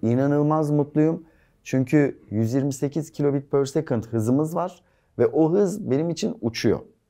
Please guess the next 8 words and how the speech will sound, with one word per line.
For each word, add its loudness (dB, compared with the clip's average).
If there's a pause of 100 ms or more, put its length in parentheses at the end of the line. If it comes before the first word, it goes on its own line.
(380)
Ve 2
ücretsiz -2
gibi 2
bir -6
şey. -2
Neden? 0
Çünkü -2
normalde 4